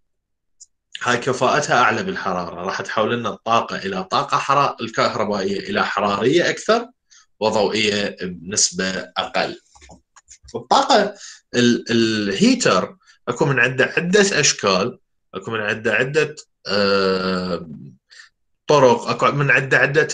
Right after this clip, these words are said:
درجات للحرارة، بس بي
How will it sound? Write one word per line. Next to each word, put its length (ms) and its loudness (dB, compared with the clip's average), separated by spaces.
درجات 540 2
للحرارة، 720 0
بس 260 -2
بي 380 -4